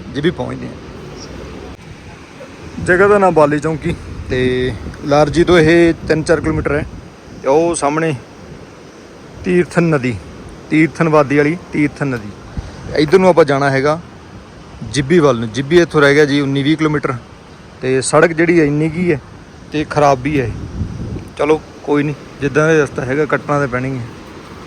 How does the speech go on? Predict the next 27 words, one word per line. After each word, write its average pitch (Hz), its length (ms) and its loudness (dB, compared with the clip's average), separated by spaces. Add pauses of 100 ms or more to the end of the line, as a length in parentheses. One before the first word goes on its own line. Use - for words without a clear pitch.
ਹੋ 139 40 0
ਗਏ 165 80 6
ਤੇ 190 140 6
ਅੱਜ 165 120 -2 (1160)
ਇੱਥੋਂ 156 320 0
ਮੈਡਮ 151 220 4
ਨੇ 151 120 2
ਚਾਹ 156 600 6
ਦੇ 147 100 -4
ਨਾਲ 139 280 0
ਖਾਧੇ 139 260 -2
ਆ 143 60 0
ਰਾਜਮਾ 123 340 -2
ਚੌਲ, 101 400 -10 (1700)
ਕਹਿੰਦੇ 151 180 0
ਇੱਥੋਂ 151 220 -4
ਹੀ 147 40 0
ਖਾ 131 140 2
ਲਈ 123 120 0
ਰਾਜਮਾ 120 240 -2
ਚੌਲ। 120 180 -6
ਜਿਹੜੀਆਂ 143 200 0
ਰੋਟੀਆਂ 139 260 -2
ਫਿਰ 131 100 -4
ਨਾਲ 127 240 0
ਹੈਗੀਆਂ 131 300 -2
ਉਹ 127 240 -2